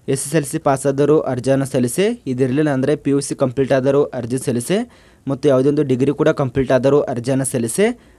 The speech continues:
ಜೊತೆಗೆ ಡಿಪ್ಲೊಮಾ ಕೂಡ ಪಾಸ್ ಆದರೂ ಅರ್ಜಿಯನ್ನು ಸಲ್ಲಿಸಿ, ಯಾವುದೇ ರೀತಿಯಾಗಿ ತೊಂದರೆ ಇರೋದಿಲ್ಲ. ಇಲ್ಲಿ ಆದಷ್ಟು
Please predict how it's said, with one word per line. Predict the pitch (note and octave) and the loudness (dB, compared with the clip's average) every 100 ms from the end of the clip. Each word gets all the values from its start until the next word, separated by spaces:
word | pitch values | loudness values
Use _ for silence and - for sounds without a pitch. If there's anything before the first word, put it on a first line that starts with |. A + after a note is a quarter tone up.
| _ - | _ -2
ಜೊತೆಗೆ | C3 C#3+ D#3 | 0 0 2
ಡಿಪ್ಲೊಮಾ | C#3+ - C#3 D3+ | 0 0 0 0
ಕೂಡ | D3 D3+ | 0 0
ಪಾಸ್ | C3+ C3 C3 | 0 0 0
ಆದರೂ | C#3 C3 D3 | -2 2 0
ಅರ್ಜಿಯನ್ನು | - B2+ C3+ C#3 | 0 -4 -4 -4
ಸಲ್ಲಿಸಿ, | C3 B2 B2 E3+ | -4 -4 -2 0
ಯಾವುದೇ | C3 C3 | 2 2
ರೀತಿಯಾಗಿ | C3+ C3 C#3+ | 0 -2 -2
ತೊಂದರೆ | - A#2+ B2+ | -2 0 0
ಇರೋದಿಲ್ಲ. | C3+ B2 A#2+ D3 A#3 - - _ _ - | 0 0 0 0 -2 -8 -20 _ _ -10
ಇಲ್ಲಿ | - C#3+ | -4 2
ಆದಷ್ಟು | D3+ C3 C3+ C#3+ F#3+ A#3+ | 2 2 0 -2 -2 -2